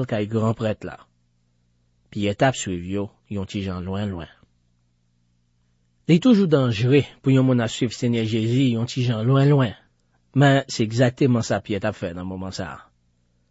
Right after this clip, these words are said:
Yo te arete Jezi e yo te mennen l devan Kayif. Kayif se gran prèt politik ke Wòm te enpoze jwif yo. Men se ann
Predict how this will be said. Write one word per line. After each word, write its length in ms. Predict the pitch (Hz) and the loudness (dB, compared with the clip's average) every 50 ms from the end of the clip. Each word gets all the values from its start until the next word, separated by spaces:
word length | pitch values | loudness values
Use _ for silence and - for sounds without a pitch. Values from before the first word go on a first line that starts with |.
| _ _ _ _ _ _ _ _ _ - | _ _ _ _ _ _ _ _ _ 0
Yo 140 | 127 127 123 | 0 2 2
te 140 | - 120 113 | 2 0 0
arete 360 | 117 117 123 123 117 127 120 120 | 0 0 0 0 0 0 0 2
Jezi 500 | 117 127 127 123 117 120 147 180 180 - - - | 2 2 2 2 2 0 -2 -2 -2 -4 -4 -2
e 120 | 123 123 | 0 2
yo 100 | 120 120 | 2 0
te 160 | 123 - 123 | 0 0 -2
mennen 360 | 117 117 117 120 139 135 131 | 0 0 -2 -2 -2 -2 -2
l 40 | 120 | -2
devan 280 | 113 107 101 107 104 - | -2 -4 -4 -6 -4 -2
Kayif. 580 | - 127 131 127 113 92 - - _ _ _ _ - | 0 2 2 2 0 -2 -6 -12 _ _ _ _ -12
Kayif 540 | 98 101 101 110 131 151 147 131 - _ _ _ _ _ _ _ _ _ _ _ | -10 -6 -4 -2 0 0 0 -2 -4 _ _ _ _ _ _ _ _ _ _ _
se 200 | - - 143 120 | -6 -4 -4 -4
gran 280 | 117 - 135 139 143 127 | -4 -4 -2 -2 -2 -2
prèt 260 | - - 131 120 - - | -2 -4 -4 -4 -2 0
politik 600 | - 131 120 113 107 - - 196 151 127 - - - _ | 0 2 2 0 -2 -2 -4 -4 -4 -4 -8 -14 -20 _
ke 140 | - - 131 | -2 -2 0
Wòm 300 | 113 117 127 123 110 104 92 | 2 2 2 0 0 -2 -4
te 140 | 107 104 104 | -6 -6 -6
enpoze 400 | 101 - 117 107 104 113 120 113 | -4 -4 -4 -4 -2 -2 -2 -2
jwif 280 | 101 101 90 - - 92 | -4 -6 -8 -8 -10 -12
yo. 140 | 78 55 - _ _ _ _ _ _ _ _ _ _ _ _ | -12 -12 -16 _ _ _ _ _ _ _ _ _ _ _ _
Men 220 | 135 139 147 143 | 2 4 4 4
se 240 | 135 - - 156 139 - _ _ | 2 0 -2 -2 -2 -4 _ _
ann 300 | 165 165 165 143 107 95 | 0 0 0 0 -2 -6